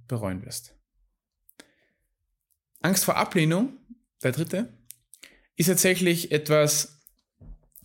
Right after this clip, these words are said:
was auch im Business sehr, sehr relevant ist, ja. Und vor allem dann, wenn du gerade ein Angebot hast, sozusagen,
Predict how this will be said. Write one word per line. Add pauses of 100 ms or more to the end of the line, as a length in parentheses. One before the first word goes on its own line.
(140)
was
auch
im
Business
sehr,
sehr
relevant
ist,
ja. (440)
Und
vor
allem
dann, (440)
wenn
du
gerade (120)
ein
Angebot
hast,
sozusagen,